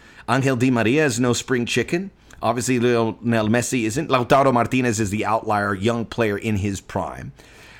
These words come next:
Uh, Papu Gomez, and other guys that you don't think about when you rattle off what you do with Brazil, when you go Neymar and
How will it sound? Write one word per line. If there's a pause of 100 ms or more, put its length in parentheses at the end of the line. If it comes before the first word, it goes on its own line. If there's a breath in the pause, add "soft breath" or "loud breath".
(100)
Uh,
Papu
Gomez, (180 loud breath)
and
other
guys
that
you
don't
think
about
when
you
rattle
off (260 soft breath)
what
you
do
with
Brazil,
when
you
go (280 loud breath)
Neymar
and